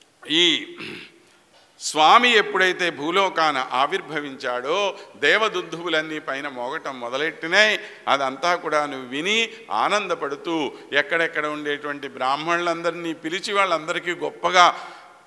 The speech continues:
ఓ, ఏమిటి దానాలు ధర్మాలు చెయ్యాలి అని చెప్పి ఈయన కోరిక మనస్సులో, కానీ అవన్నీ జరగటానికి అవకాశం ఎక్కడెక్కడ? సరే, ఈ విధంగా స్వామి ఈ లోకాన మొట్టమొదట అవతరించినటువంటి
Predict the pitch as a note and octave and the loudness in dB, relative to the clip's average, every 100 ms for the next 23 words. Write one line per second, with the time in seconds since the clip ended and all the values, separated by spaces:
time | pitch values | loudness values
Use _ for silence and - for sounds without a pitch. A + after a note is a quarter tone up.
0 | _ _ - D#3 D3+ C#3+ C3+ B2+ C#3+ E3+ | _ _ -6 -2 0 0 0 0 2 2
1 | F3+ D#3+ C#3 D#3+ F#3+ F#3+ D3+ D3+ E3 G3 | 0 0 2 4 4 2 0 -4 -2 -2
2 | G3+ - D#3+ F#3+ G3+ F#3+ F3 E3+ E3+ E3+ | -2 -6 -2 0 0 0 -4 -6 -8 -10
3 | G#3+ G3 E3+ D#3+ F#3 G#3+ F3+ D3 E3 E3 | -4 -4 -4 -2 0 2 4 4 2 0
4 | F#3 C#3+ - - - - A#2+ D3+ F#3 D3+ | 2 2 0 -14 -18 -4 0 2 2 2
5 | D3 F3+ D3 C#3+ E3 F3 E3+ D#3 D3+ F#3+ | 0 -2 -4 -2 -2 -2 -2 -2 -2 0
6 | F#3 F3 D3+ D3 F3+ F#3 F3 C#3+ B2+ G2+ | 0 -2 -6 -2 0 0 0 2 4 2
7 | - - - - - B2+ D#3+ C3 - - | -4 -18 -20 -10 -2 2 4 4 -2 -10
8 | B2+ D3+ C3+ C#3 D#3 D#3 C#3+ G#2+ - - | -2 -2 0 0 4 6 6 2 -8 -18
9 | - - - - - C3+ D3+ F#3 E3 B2+ | -20 -20 -20 -12 -2 4 4 6 2 2
10 | - - B2+ C3 B2+ C3+ C#3+ D#3 F3+ A#3+ | -4 -10 -8 -4 -2 2 2 4 4 4
11 | - - - - B2 - F#3+ G3 D3+ D3 | 0 -12 -16 -8 -8 -6 -4 -2 0 4
12 | C3+ A2+ G#2 - - A2 C#3 G#3 F#3 E3 | 6 4 0 -8 -8 -4 -2 0 -2 -2
13 | C#3 B2+ A#2 A#2 A2 G#2+ G#3 C4 | -6 -8 -8 -8 -10 -8 -8 -8